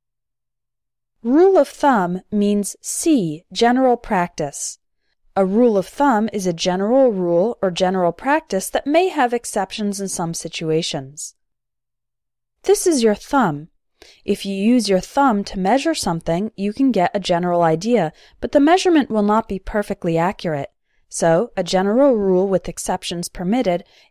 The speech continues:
is called a rule of thumb. Number seven.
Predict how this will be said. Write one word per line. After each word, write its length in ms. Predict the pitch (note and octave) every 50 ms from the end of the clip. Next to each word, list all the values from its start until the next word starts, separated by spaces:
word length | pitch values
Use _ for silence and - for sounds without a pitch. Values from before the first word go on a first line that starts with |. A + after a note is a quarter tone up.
| _ -
is 160 | E4 E4 -
called 360 | - - G#3 F3+ F3 F3+ - -
a 100 | - G#3
rule 300 | F#3+ F3+ F3+ F3 F3 E3
of 100 | D#3+ D3
thumb. 500 | - - - F#3+ G3+ F3+ D3 C#3+ D3+ - _ _ _ _ _ _ _ _ _ _ _ _ _ _ _ _ _ _ _ _ _ _ _ _ _ _ _ _ _ _ _ _ _ _ _ _ _ _ _ _ _ _ _ _ _ _ _ _ _ _ _ _ _ _ _ _ _ _ -
Number 260 | G#3 F#3+ F#3 F3+ F#3+
seven. 560 | - - - C4 D4 D4+ C#4+ F#3+ D#3 D#3 F3+